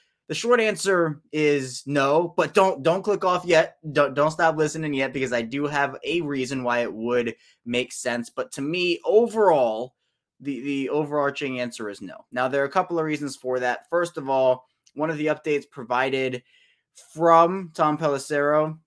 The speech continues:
is that former Vikings running back Dalvin Cook is looking for a significant contract in free agency.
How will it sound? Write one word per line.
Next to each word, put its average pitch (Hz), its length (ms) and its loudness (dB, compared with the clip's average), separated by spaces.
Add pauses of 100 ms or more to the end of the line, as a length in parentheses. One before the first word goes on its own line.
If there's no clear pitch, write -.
(160)
is 135 260 -2
that 127 480 -4
former 147 560 -2
Vikings 135 300 -4
running 135 160 -4
back 131 200 -2
Dalvin 131 240 0
Cook 127 200 -8
is 117 100 -10
looking 123 320 -8
for 120 220 -6
a 117 40 -4
significant 131 640 -8
contract 127 580 -6
in 113 120 -6
free 117 220 -6
agency. 123 600 -6